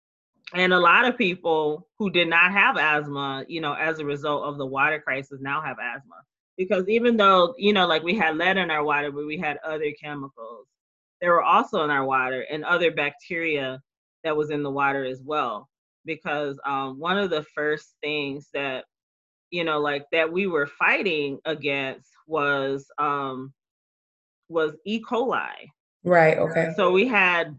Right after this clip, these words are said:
Speaker 1: a lot of boil water advisories immediately after the switch.
Speaker 2: Did, I
Speaker 1: And
Speaker 2: heard that the boil-, the boiling of the water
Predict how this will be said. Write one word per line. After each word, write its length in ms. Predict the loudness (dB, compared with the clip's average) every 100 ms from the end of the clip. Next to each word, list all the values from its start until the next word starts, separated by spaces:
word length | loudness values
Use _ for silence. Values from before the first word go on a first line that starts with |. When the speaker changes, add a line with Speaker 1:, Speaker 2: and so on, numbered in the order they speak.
| -2
Speaker 1:
a 100 | 2
lot 260 | 6 6
of 180 | 4 0
boil 340 | -2 0 0 0
water 280 | 2 2 0 -2
advisories 840 | -2 -2 -4 -6 -10 -12 -12 -12 -12
immediately 720 | -8 -8 -8 -8 -8 -8 -6
after 420 | -6 -6 -8 -16
the 60 | -16
switch. 600 | _ -6 -4 -6 -12 -20 _ _ 0
Speaker 2:
Did, 240 | 4 6
I 140 | 6 4
Speaker 1:
And 60 | 6
Speaker 2:
heard 360 | 6 8 6
that 200 | 6 6
the 120 | 8 4
boil-, 580 | 8 8 8 2 -2 -4 0
the 100 | 0
boiling 600 | 2 4 6 8 6 4
of 120 | 0
the 100 | -2
water 680 | 0 4 4 2 0 -4 -8